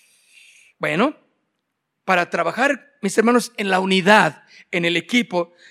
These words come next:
para trabajar como un, un, un solo equipo, ¿sí? Eh, en, en la, en la unidad, exactamente, nosotros tenemos que aprender a respetar, orar por cada uno de los que estamos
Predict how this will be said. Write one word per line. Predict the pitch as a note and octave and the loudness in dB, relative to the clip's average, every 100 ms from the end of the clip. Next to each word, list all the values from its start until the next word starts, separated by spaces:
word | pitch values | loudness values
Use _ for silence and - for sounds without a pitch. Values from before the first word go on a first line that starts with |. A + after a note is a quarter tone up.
| - | -2
para | F3 E3 | 0 2
trabajar | F3 F3 E3+ A#3+ C4+ | 0 0 0 0 0
como | C4 A3 | 0 0
un, | G#3 B3+ A3 - _ | 0 0 -2 -6 _
un, | - G#3 A3 | -6 -4 -2
un | A3+ | -4
solo | A3 B3 A#3+ | 0 2 2
equipo, | A#3 A#3+ B3 A#3+ F3 E3+ | 0 -4 -6 -2 -2 -2
¿sí? | - F#3+ A#3 - _ _ _ _ _ | -2 -2 -2 -6 _ _ _ _ _
Eh, | - D#3 D#3 | -8 -8 -6
en, | F3+ D#3+ | -6 -8
en | E3 E3 | -8 -4
la, | D#3+ D3 - - _ | -4 -4 -8 -20 _
en | F3 | -4
la | D#3+ | -2
unidad, | E3 F3+ G3 A3+ G3+ | -2 0 2 2 0
exactamente, | G3+ A3 G#3+ A#3+ A3+ A3 | -2 -2 0 -2 0 -2
nosotros | G3 A#3+ - | 0 -2 -2
tenemos | A3+ A#3 | -4 -2
que | - | -2
aprender | A3+ A3+ A3+ A#3 B3 | 0 2 4 4 4
a | G#3 | -2
respetar, | F3+ F3+ F#3+ F3 F3 D#3+ - _ _ _ _ _ _ _ _ _ _ | -4 -4 -6 -2 -2 -4 -10 _ _ _ _ _ _ _ _ _ _
orar | G3+ G#3 B3+ F4 G4+ - _ _ _ _ _ _ _ | 0 4 6 4 0 -12 _ _ _ _ _ _ _
por | - G3 G3 | -6 -4 -2
cada | - D4+ | 2 4
uno | D#4+ E4 | 4 2
de | D4+ | -2
los | A#3 | -4
que | - | -8
estamos | G#3 A3+ A#3+ C4 - | -4 -2 -2 -4 -8